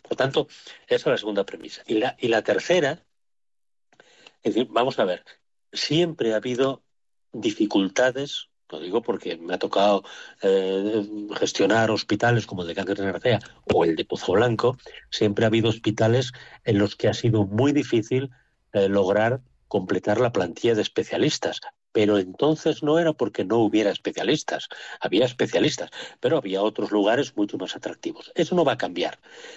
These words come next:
Al contrario, aunque ahora haya, dentro de dos, tres años, haya más especialistas,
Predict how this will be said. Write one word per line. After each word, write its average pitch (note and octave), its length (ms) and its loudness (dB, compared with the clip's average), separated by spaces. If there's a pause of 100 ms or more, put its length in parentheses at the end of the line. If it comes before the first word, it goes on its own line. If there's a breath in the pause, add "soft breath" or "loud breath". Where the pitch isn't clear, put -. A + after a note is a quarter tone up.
(360 loud breath)
Al G#2+ 140 2
contrario, F#2+ 600 0 (720 soft breath)
aunque - 380 0
ahora D#3 320 4
haya, C#3 320 0 (400)
dentro A#2+ 400 -2
de G2 80 2
dos, A2+ 220 0
tres - 260 -4
años, A2+ 380 -2 (800)
haya A#2 240 0
más A2+ 220 0
especialistas, - 920 -4